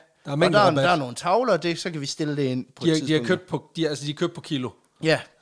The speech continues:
Speaker 2: Jamen, det, det tror jeg.
Speaker 1: Ja, ja, ja,
Speaker 2: Det er i hvert
Speaker 1: præcis.
Speaker 2: fald mit indtryk.
Speaker 1: Ja, det er også træls.
Speaker 2: Ja. Øh, og man kan i hvert fald sige, det er bare et eksempel på, at du ikke skal få dine lidt for naive medarbejdere uden forstand på historie til at købe historiske artefakter for,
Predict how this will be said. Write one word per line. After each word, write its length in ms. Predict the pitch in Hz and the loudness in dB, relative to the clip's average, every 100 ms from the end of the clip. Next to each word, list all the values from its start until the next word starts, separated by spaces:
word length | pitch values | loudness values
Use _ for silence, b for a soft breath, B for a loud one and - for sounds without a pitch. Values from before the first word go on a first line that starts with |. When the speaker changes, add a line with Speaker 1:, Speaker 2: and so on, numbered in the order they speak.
| - - | -20 -6
Speaker 2:
Jamen, 140 | 143 | -2
det, 280 | 170 190 165 120 123 - - | 4 4 4 0 -10 -14 -12
det 140 | 190 _ | -12 _
tror 220 | - 190 | -4 0
jeg. 120 | 123 98 - | 0 2 6
Speaker 1:
Ja, 40 | |
ja, 120 | 190 | 6
ja, 60 | 165 151 | 6 2
Speaker 2:
Det 80 | 180 | 2
er 40 | |
i 20 | 175 | 2
hvert 20 | |
Speaker 1:
præcis. 140 | 156 | 2
Speaker 2:
fald 100 | 160 | 2
mit 120 | 165 156 | 2 2
indtryk. 360 | 139 - 123 | 0 -2 -2
Speaker 1:
Ja, 60 | 147 | 0
det 60 | |
er 40 | 156 | 0
også 120 | 135 | -2
træls. 280 | 123 127 - _ - | -6 -10 -14 _ -2
Speaker 2:
Ja. 140 | - 113 - _ B B B - | 0 0 -8 _ B B B 0
Øh, 220 | 156 151 | 2 2
og 80 | 143 | 2
man 100 | 170 | 2
kan 40 | 180 | 4
i 20 | |
hvert 140 | 190 | 2
fald 80 | 190 | 2
sige, 160 | 214 196 | -4 -4
det 180 | 185 | -2
er 40 | 160 | 0
bare 200 | 190 196 | 2 2
et 60 | |
eksempel 340 | 180 - 214 156 | 0 -2 -2 -2
på, 120 | 175 | 0
at 40 | |
du 40 | 156 | 0
ikke 120 | 156 | 0
skal 120 | - | -4
få 140 | - 156 | -4 -2
dine 200 | 147 143 | -2 0
lidt 160 | 160 | -2
for 100 | - | 0
naive 320 | 143 156 196 | 0 2 0
medarbejdere 540 | 127 135 151 127 120 120 | 2 4 4 4 0 0
uden 120 | 151 | -4
forstand 320 | 139 - 165 | -4 0 0
på 100 | 143 | -2
historie 280 | 120 165 127 | -6 -2 -2
til 120 | - | -4
at 60 | 135 | -6
købe 160 | 135 | -6
historiske 480 | 120 - 170 123 131 | -8 -4 -2 -2 -4
artefakter 520 | 107 - - 127 - | -8 -8 -8 -8 -10
for, 260 | - 107 110 | -14 -12 -14